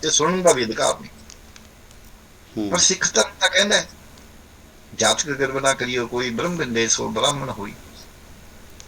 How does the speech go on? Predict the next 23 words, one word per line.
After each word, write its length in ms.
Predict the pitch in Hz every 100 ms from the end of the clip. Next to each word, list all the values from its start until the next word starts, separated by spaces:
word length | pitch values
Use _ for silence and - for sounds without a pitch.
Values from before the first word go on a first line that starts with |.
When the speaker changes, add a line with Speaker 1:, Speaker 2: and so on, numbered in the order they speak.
| - 85
Speaker 1:
ਮਾਟੀ 540 | 90 - 123 120 110
ਏਕ 160 | 107 110 - - - - - - - - -
ਅਨੇਕ 280 | 110 113 110
ਭਾਂਤ 280 | - 123 -
ਕਰ 140 | -
ਸਾਜੀ 400 | - - 90 98
ਸਾਜਨਹਾਰੇ, 680 | 104 110 98 95 - - 95 - - - -
ਨਾ 140 | 90
ਕਛ 240 | 95 151 -
ਪੋਚ 240 | 113 104
ਮਾਟੀ 420 | - 98 - 104 -
ਕੇ 120 | 101 -
ਭਾਂਡੇ, 320 | 117 92 98
ਨਾ 200 | 78 78
ਕਛ 240 | 143 139
ਪੋਚ 280 | - 120 -
ਕੁੰਭਾਰੇ।" 420 | - 117 - - - - - - - - - - -
ਸੋ 160 | 220
ਜਿਹੜਾ 920 | 214 160 214 226 208 202 202 208 196 - - - - - -
ਇਹ 720 | 170 165 185 185 180 185 190 - - - - - - - -
ਸਿੱਖ 340 | - 170 -
ਧਰਮ 260 | 226 170 110
ਹੈ, 200 | 71 -